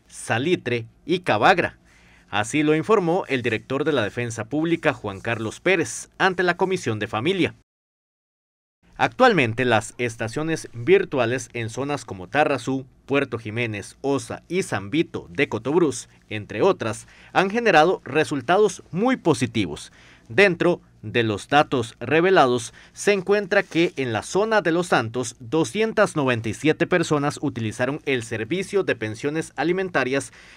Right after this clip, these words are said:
de manera virtual en el primer año de funcionamiento. Y en Puerto Jiménez, en el cantón de Golfito, treinta personas en el periodo de mayo a diciembre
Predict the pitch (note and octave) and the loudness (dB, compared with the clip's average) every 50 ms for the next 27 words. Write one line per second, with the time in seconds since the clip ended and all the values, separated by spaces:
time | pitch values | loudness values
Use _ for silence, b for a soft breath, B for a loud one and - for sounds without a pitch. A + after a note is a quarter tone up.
0 | B B - A#2+ G#3 A3+ A3+ G3+ F3 F3 F3+ F#3 E3 B2+ A2+ F3+ G3+ F#3+ F3+ - | B B 2 4 6 6 6 6 4 4 4 4 4 4 4 4 4 4 2 2
1 | D3 F3 G3+ G3+ E3 - - A2 A#2 A2+ G#2+ A2 - G2+ G#2 C3 D3 E3+ D3+ C#3+ | 4 6 6 6 4 2 -2 -4 -4 -4 -4 -4 -6 -6 -2 2 2 4 4 2
2 | D3 D#3 - b b b b b b G#2 G#2 D#3 E3+ E3 - A#2+ A2 A2+ B2 A#2+ | 0 -4 -4 b b b b b b 2 4 4 4 4 2 -6 -4 -4 -4 -2
3 | C3 D#3 G#3 A3+ G3+ C3+ A2+ - - b b b b b b b B2 E3 F#3 F3+ | 0 0 2 2 0 0 -4 -10 -16 b b b b b b b 0 2 2 2
4 | E3+ - A#3+ B3 A#3+ A3+ - G#3 - A3+ A3 A3 G3+ D#3 C#3 D3+ D#3+ - - - | 2 4 4 4 4 4 2 0 0 0 0 0 0 0 0 -2 -4 -4 -8 -12
5 | - G2+ G#2 G2+ F#2+ - - G#2 G2+ G#2+ - F3 F#3+ F#3 F3+ E3+ F3 F#3+ G3 F#3 | -12 -10 -8 -8 -8 -8 -8 -10 -8 -4 -2 -2 0 0 0 2 2 2 2 2
6 | - E3+ D3 - B2+ A2+ A2+ B B B B B - G#3 A#3 A#3+ A3+ G#3+ G3+ - | 0 -4 -2 -2 -4 -4 -4 B B B B B 4 4 4 6 4 -2 0 0
7 | D3 C3+ - D#3+ E3+ E3+ F3 F3 - - C#3+ C3+ B2 A2+ A2 A2+ A#2 A2+ B2+ D3 | -2 -4 -2 -2 -2 -2 -2 -4 -4 -8 -6 -4 -2 -4 -4 -2 -4 -2 0 2
8 | E3 E3+ F#3 F3+ - B2 A2 A#2+ A2+ G#2+ A2 C3 D3+ E3 D#3+ D3 F3 - - D3+ | 2 4 2 2 0 -4 -6 -4 -4 -2 0 2 2 2 4 2 -2 0 2 2
9 | F3+ G3 G#3+ F#3 - - C3 C3 - C3 C#3 D#3 | 4 4 2 -2 -2 -2 -2 -2 0 2 0 0